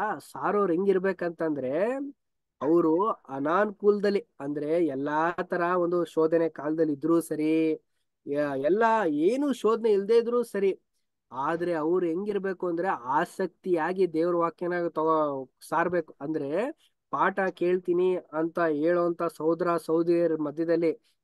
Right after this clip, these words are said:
ಇಂಥ ವಿಚಾರ ನಮ್ಗೆ ಹೇಳ್ಕೊಡಿ ಅಂತ ಯಾರಾದ್ರೂ ಕೇಳಿದ್ರು ಅಂತಂದ್ರೆ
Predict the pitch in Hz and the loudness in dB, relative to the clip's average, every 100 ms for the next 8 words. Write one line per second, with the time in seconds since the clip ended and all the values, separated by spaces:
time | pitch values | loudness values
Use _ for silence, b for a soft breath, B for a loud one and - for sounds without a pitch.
0 | - 165 185 196 175 151 156 214 226 214 | -2 -2 0 2 2 0 -2 -2 -2 -2
1 | 196 185 160 170 196 196 208 233 226 202 | 0 0 2 2 2 0 2 0 0 -2
2 | 175 170 185 190 - 185 208 196 185 175 | -2 -2 -2 -4 -2 2 2 2 0 -2
3 | 165 143 127 | -4 -6 -6